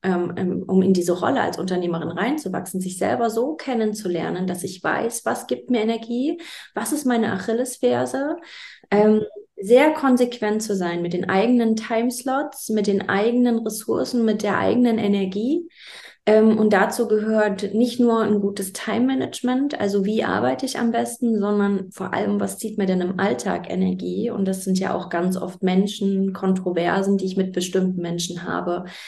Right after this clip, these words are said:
An welcher Stelle kann ich einfach konsequent sagen, „Gut, ähm, das ist jetzt nicht meins und bitte bleib damit alleine, weil das ist dein Thema“, ne? Einfach so Grenzen setzen.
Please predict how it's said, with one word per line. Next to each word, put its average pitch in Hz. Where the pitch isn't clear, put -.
An 220
welcher 233
Stelle 208
kann 196
ich -
einfach 190
konsequent 185
sagen, 175
„Gut, 175
ähm, 175
das 175
ist 196
jetzt 190
nicht 185
meins 185
und 190
bitte 190
bleib 185
damit 185
alleine, 190
weil 190
das 190
ist 185
dein 208
Thema“, 165
ne? 208
Einfach 196
so 185
Grenzen 247
setzen. -